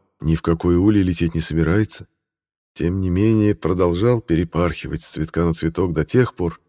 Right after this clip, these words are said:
пока нутро пылесоса не заполнилось пыльцой полностью. И тут, зависая над последним цветком, это была, кажется, анимона,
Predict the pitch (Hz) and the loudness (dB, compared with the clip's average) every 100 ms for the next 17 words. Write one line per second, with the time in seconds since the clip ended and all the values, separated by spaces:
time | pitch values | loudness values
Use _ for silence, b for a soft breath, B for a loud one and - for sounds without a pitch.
0 | _ - - 73 78 80 101 85 92 90 | _ -16 -8 -2 -2 2 0 2 -2 0
1 | 110 107 98 95 98 - 110 98 92 - | 0 0 0 0 0 2 4 4 0 -2
2 | - 101 87 110 101 78 - - - _ | -2 0 2 2 2 2 -4 -14 -16 _
3 | _ _ _ _ _ _ _ _ _ - | _ _ _ _ _ _ _ _ _ -14
4 | - 113 117 85 87 85 - 82 78 73 | -4 2 2 2 0 0 0 2 2 -2
5 | - 73 - 85 78 73 69 - 107 104 | -4 -8 0 2 2 -2 -6 0 4 4
6 | - _ _ _ _ _ _ - 82 69 | 0 _ _ _ _ _ _ -10 -8 -4
7 | 87 85 92 82 87 90 92 98 90 85 | -4 0 -2 0 -2 0 2 2 2 -2